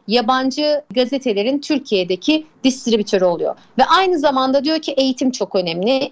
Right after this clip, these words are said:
İngilizce çok önemli, yabancı dil çok önemli, birinci, ikinci, üçüncü yabancı dil. Bu sebeple dünya o zamanlar aktüel, şimdi Dünya Education faaliyetinin çatısı altında arkadaşlarımız çalışıyorlar.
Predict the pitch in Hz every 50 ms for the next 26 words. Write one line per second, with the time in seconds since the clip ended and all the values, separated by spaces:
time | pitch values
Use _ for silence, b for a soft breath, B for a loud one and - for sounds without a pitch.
0 | _ - 233 240 240 226 247 277 302 269 220 190 196 180 165 - - - 175 -
1 | - 175 175 170 170 175 208 247 233 233 220 - 240 233 240 262 254 277 240 254
2 | 190 - - 180 - 185 175 170 165 170 185 220 233 208 202 233 214 214 214 214
3 | 208 220 208 202 - - 233 208 208 - - - 165 - - 220 202 208 220 202
4 | 185 - 185 175 170 170 - - 247 277 285 B B B B B B - 311 339
5 | - 381 285 277 254 254 - - 285 320 339 330 - - 208 247 262 269 285 294
6 | 302 311 311 - - - - 285 247 277 262 240 226 226 226 233 254 269 247 -
7 | - 233 233 - - - 214 190 208 254 262 - 262 240 240 220 202 226 226 226
8 | 233 233 240 - 208 190 196 214 - 214 226 233 220 - 202 180 165 - b b
9 | b b b 214 202 196 196 202 202 202 202 - - 214 196 190 190 185 190 -
10 | 208 196 - - - 214 196 185 185 185 190 180 175 175 180 170 165 - - -
11 | - 196 196 196 - 202 190 180 180 - - 180 170 170 175 - - 220 214 226
12 | 220 - 294 269 254 262 277 294 311